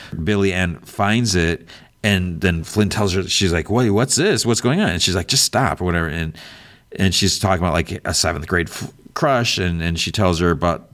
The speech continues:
starts telling about the V R stuff, how it was real,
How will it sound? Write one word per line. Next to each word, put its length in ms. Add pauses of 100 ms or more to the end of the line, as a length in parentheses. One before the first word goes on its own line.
(100)
starts 260
telling 160
about 140
the 60
V 140
R 140
stuff, 360 (320)
how 240
it 80
was 220
real, 640